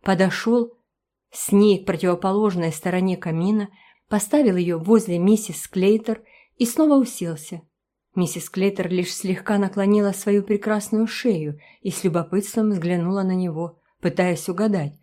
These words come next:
что он будет делать дальше. Но тут Гиби положил свою руку на одну из её ладоней,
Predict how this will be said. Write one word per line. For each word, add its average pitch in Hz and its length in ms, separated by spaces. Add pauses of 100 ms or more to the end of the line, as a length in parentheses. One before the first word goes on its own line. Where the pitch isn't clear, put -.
(140)
что - 240
он 185 140
будет 165 180
делать 185 340
дальше. 151 540 (460)
Но 175 120
тут 170 200
Гиби 170 280
положил 170 500
свою 170 300
руку 190 360 (240)
на 175 220
одну 185 260
из 196 280
её 202 300
ладоней, 185 680